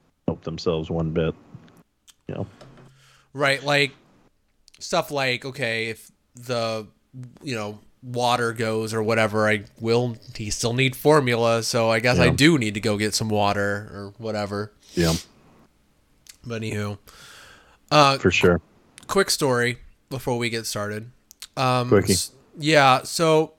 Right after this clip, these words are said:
Speaker 2: Regal was doing this thing. Regal Theaters was, had a, I was, you know, scrolling around the app,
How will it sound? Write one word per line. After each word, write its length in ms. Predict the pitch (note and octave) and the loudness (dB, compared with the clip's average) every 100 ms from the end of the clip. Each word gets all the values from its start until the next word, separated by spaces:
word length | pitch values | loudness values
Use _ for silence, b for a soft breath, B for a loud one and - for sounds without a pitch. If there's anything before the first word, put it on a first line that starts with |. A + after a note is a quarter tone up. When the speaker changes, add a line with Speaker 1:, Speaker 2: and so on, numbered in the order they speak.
| _ B B B B B - | _ B B B B B 2
Speaker 2:
Regal 500 | G3+ G#3 F#3+ E3 D3 | 4 6 6 4 0
was 120 | C#3 | 0
doing 240 | D3 C#3 | 0 0
this 180 | B2+ - | -2 -4
thing. 440 | - A2+ G#2+ G#2+ - | -6 -6 -8 -10 -10
Regal 260 | A#2+ C3 | -6 -4
Theaters 560 | B2+ A2+ G#2+ A2 G#2+ - | -4 -4 -2 -4 -4 -10
was, 360 | A2+ A2 A2 - - _ | -10 -10 -10 -16 -20 _
had 180 | D#3+ D#3+ | -6 -4
a, 40 | D#3+ | -2
I 200 | C#3+ C#3+ | 0 0
was, 140 | D#3 | 2
you 60 | C3 | -2
know, 120 | A2 | -2
scrolling 420 | - F3+ F3+ E3+ | -4 -2 0 0
around 260 | D#3 C#3 C#3+ | 2 0 -2
the 160 | A#2+ | -4
app, 320 | G#2 G2+ - | -4 -6 -10